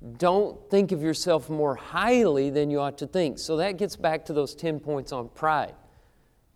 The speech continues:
Don't be proud. You're not responsible for your blessings. God has blessed you. You're not self-sufficient.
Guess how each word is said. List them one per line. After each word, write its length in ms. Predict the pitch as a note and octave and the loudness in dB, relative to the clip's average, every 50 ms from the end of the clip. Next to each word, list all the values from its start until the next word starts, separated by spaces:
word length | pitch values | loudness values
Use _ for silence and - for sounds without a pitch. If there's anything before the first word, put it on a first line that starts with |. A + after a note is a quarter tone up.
| _ - - A2 | _ -20 -20 -6
Don't 400 | - D#3 D#3 E3 F3 E3 - C3+ | -2 0 0 2 0 -2 -4 -4
be 300 | - E3 E3 D#3+ D#3 D#3+ - - | -2 -2 -2 -2 -4 -8 -12 -18
proud. 720 | - - - D3+ D3 D3 D3+ D3 C#3 C3 A#2 F#2+ D#2+ - - - _ _ _ _ - - _ _ _ _ - - - _ _ _ _ - _ - _ _ - | -18 -4 0 2 2 4 4 4 4 4 2 0 -4 -8 -14 -20 _ _ _ _ -20 -20 _ _ _ _ -20 -20 -20 _ _ _ _ -20 _ -20 _ _ -10
You're 300 | B2 C#3 E3+ F#3 F#3+ G3 | -2 2 2 4 4 4
not 440 | G3 F3+ F3+ F3 E3+ E3+ - - - - _ _ _ _ _ _ _ _ _ _ _ _ _ _ _ _ _ _ - | 4 2 2 2 2 0 -4 -10 -20 -20 _ _ _ _ _ _ _ _ _ _ _ _ _ _ _ _ _ _ -4
responsible 760 | C#3+ E3 E3+ - - - F#3+ F#3+ G#3 A3+ G3 - E3+ F3 D#3 C3+ | -2 -2 -2 -2 -2 -2 0 2 2 2 2 2 0 0 0 0
for 240 | - - D#3+ D#3 | -2 -2 -2 -2
your 140 | C3+ B2+ B2+ | -2 -2 -4
blessings. 640 | G#2+ G2+ B2 A#2 A2+ G#2+ - - A2 F2+ G2 - - | -4 -2 -2 -2 -2 -2 -4 -8 -12 -14 -14 -16 -10
God 320 | - - C#3 D#3+ F#3+ G3+ | -4 0 2 4 4 4
has 160 | F#3 E3 - C3+ | 2 0 -2 -4
blessed 460 | B2+ D3 C3+ C3 A#2+ A2+ - - - | -4 -2 -2 0 -2 -4 -6 -12 -12
you. 160 | A2 F2 - | -12 -12 -10
You're 160 | G2 A#2+ C#3+ D#3 | -6 -4 -4 -2
not 340 | E3 F3+ G#3+ A3 A3+ - | -2 -2 -2 -4 -4 -6
self-sufficient. 1000 | - - - F3 D3+ C3+ - - - - C3+ - - B2 A2 - - G2+ E2 - | -8 -4 0 0 0 0 0 -4 -6 -8 -8 -6 -6 -6 -8 -8 -10 -14 -14 -16